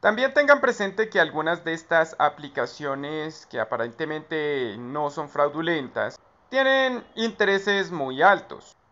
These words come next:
Entonces nos encontraremos con comentarios de personas que no están tan contentas por los altos intereses. Sin embargo, lo mismo pasa con las aplicaciones fraudulentas. Inicialmente te dicen,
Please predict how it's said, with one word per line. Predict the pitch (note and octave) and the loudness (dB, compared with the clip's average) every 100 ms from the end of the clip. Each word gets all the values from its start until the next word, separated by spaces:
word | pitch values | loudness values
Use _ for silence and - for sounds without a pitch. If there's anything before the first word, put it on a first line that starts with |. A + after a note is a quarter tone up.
| _ | _
Entonces | G#3 G3+ E3 D#3+ E3+ D#3 | -6 0 0 0 -4 -4
nos | C3 C#3 | -8 -8
encontraremos | C3 C#3+ C#3 C3 C3+ D3 D#3+ | -8 -6 0 0 0 -4 -6
con | D#3 C#3+ | -6 -6
comentarios | D3+ D3 D#3 G3+ G3 F#3+ F#3+ F#3 | -4 -6 2 6 6 6 0 -2
de | |
personas | - A#2 C3 C3 A#2+ C3+ C3+ C#3 - - - _ _ _ _ | -4 -6 -6 -8 -2 2 2 2 -4 -18 -20 _ _ _ _
que | G3 | -6
no | A3+ | -4
están | A3 A3+ A3+ | 2 2 6
tan | G#3+ | 4
contentas | A3 G#3+ G#3+ F3 D#3 F3 G#3+ - _ _ _ | 2 0 2 0 0 -4 -4 -12 _ _ _
por | C#4 A#3+ | 6 6
los | E3 | 4
altos | D3 B2+ B2 A#2 | 2 0 -4 -10
intereses. | A#2+ - E3+ A#3 - - - _ _ _ _ - | -12 -2 4 4 4 -8 -20 _ _ _ _ -4
Sin | A#3 | 0
embargo, | A#3+ C4 C4 C4 | 6 6 8 6
lo | B3 G3+ | 4 2
mismo | F#3+ G3 G3 G3 | 0 -4 -4 4
pasa | F#3+ F3+ F#3 F3+ | 4 6 4 2
con | F3+ C3+ | 0 0
las | B2+ - | 0 0
aplicaciones | B2 - C#3 C3 C3 D3+ D3 C#3+ | -4 -6 -6 -6 -4 -6 -6 -4
fraudulentas. | - - D3 C3+ B2 F2+ - - - _ - | 4 4 4 -2 -8 -8 -12 -20 -20 _ -10
Inicialmente | E3 E3 E3+ D#3+ F#3 F#3 F3+ | -8 -4 0 2 0 -2 -2
te | F3+ | 0
dicen, | E3+ E3+ F#3 F3+ E3+ E3+ E3+ D#3 E3 | -2 -2 -2 0 0 -2 -8 -10 -14